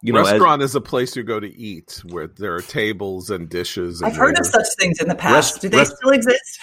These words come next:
Speaker 3: <laughs>
Speaker 1: Restaurant, I said. Yeah, right. Yeah, yeah, yeah,
Speaker 2: Regeneron,
Speaker 1: yeah. If
Speaker 2: yeah.
Speaker 1: he, Regeneron, if he had, yeah,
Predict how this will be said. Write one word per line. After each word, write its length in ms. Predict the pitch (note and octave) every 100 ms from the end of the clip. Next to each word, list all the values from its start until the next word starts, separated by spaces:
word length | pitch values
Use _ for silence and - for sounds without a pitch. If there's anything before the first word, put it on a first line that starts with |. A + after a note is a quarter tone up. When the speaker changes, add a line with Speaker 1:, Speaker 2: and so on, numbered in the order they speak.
| -
Speaker 3:
<laughs> 840 | C4+ A#3 C4+ - - - - C4+ - _ _
Speaker 1:
Restaurant, 800 | - C3 B2+ A#2+ A2+ G2 F#2+ E2 C#2+
I 60 | D#2+
said. 220 | - -
Yeah, 100 | B2+
right. 280 | A2 C#3 B2
Yeah, 140 | D3 D3
yeah, 200 | - E3
yeah, 80 | D#3
Speaker 2:
Regeneron, 120 | C3+
Speaker 1:
yeah. 80 | F3
If 120 | -
Speaker 2:
yeah. 100 | B2+
Speaker 1:
he, 80 | F3+ -
Regeneron, 400 | A#2+ A2 B2+ A2+
if 80 |
he 80 | A#2+
had, 160 | E3 C3
yeah, 300 | C#3+ C3